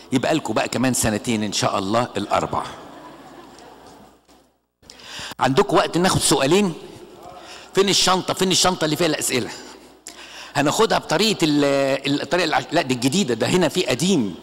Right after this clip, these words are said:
ناخد من القديم يا ابونا. اللي طلعوا زي ما يطلعوا. بسم الآب والابن والروح القدس الإله الواحد آمين.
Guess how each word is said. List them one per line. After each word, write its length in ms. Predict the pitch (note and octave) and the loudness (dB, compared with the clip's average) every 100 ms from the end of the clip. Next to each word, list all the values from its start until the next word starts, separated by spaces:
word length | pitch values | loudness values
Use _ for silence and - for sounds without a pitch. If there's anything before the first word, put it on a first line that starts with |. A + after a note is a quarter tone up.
| - | -8
ناخد 220 | C#3 D3 | -6 -4
من 60 | B2 | -2
القديم 380 | C3 A#2+ D#3 C#3 | -2 0 0 0
يا 60 | |
ابونا. 200 | G2+ F#2 E2 - - - _ - - - - - - - - - - - - - - - - - - - - - - - _ _ _ _ - _ _ - | 0 -6 -12 -18 -20 -20 _ -20 -20 -20 -20 -20 -20 -20 -20 -20 -20 -20 -20 -20 -20 -20 -20 -20 -20 -20 -20 -20 -20 -20 _ _ _ _ -20 _ _ -6
اللي 160 | A#2+ A#2+ | -2 0
طلعوا 320 | D#3 A#2 F#2 - - - | 0 0 -2 -10 -20 -14
زي 120 | A#2+ C3 | -6 -4
ما 120 | A#2 - | -6 -8
يطلعوا. 180 | G2 - - - - _ _ _ - - - B2 C3+ - - _ _ _ _ - _ - - _ - - - - - - - | -12 -14 -20 -20 -20 _ _ _ -20 -20 -20 -20 -20 -20 -20 _ _ _ _ -20 _ -20 -20 _ -20 -20 -20 -20 -18 -10 -2
بسم 240 | A#2+ C3 | 2 2
الآب 340 | A#2+ C3+ B2 | 2 2 2
والابن 360 | G#2+ G#2 B2 A2 | 0 0 0 2
والروح 380 | G#2 G#2 A#2 - | 2 2 0 -2
القدس 460 | F#2+ B2 A#2 A2 | -2 0 0 2
الإله 460 | G#2 F2+ G2+ A2+ A2 | 0 -2 0 0 0
الواحد 360 | G2 A#2 G#2 F#2+ | -2 -2 -2 -4
آمين. 340 | G2+ B2+ D3 | 0 2 0